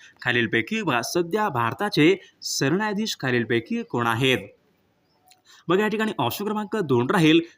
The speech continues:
धनंजय वाय चंद्रचूड हे सध्या बघा भारताचे बघा या ठिकाणी सरन्यायाधीश आहेत. प्रश्न क्रमांक पुढचा बघा, जीएसटी विधेयकाला बघा मंजुरी देणारे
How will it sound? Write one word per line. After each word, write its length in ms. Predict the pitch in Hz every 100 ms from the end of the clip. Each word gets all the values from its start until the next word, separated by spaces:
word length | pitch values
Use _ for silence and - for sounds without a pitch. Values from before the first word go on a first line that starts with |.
| - 120
धनंजय 420 | 156 208 202 214
वाय 240 | 196 214
चंद्रचूड 540 | 214 151 170 214 156 160
हे 360 | 165 - -
सध्या 240 | 190 196 220
बघा 160 | 220
भारताचे 520 | 175 123 123 202 202 208
बघा 160 | 208
या 60 | 214
ठिकाणी 300 | 208 214 220
सरन्यायाधीश 680 | - 147 151 214 196 190
आहेत. 320 | 127 120 131 120 - - -
प्रश्न 180 | - 175
क्रमांक 340 | 214 214 208 220
पुढचा 420 | 214 139 131 214
बघा, 280 | 208 143 160 - _ - 117
जीएसटी 480 | 135 196 - 226
विधेयकाला 500 | 208 185 214 208 208
बघा 280 | 208 202 214 -
मंजुरी 500 | - 127 143 196 220
देणारे 460 | 202 214 208 147 175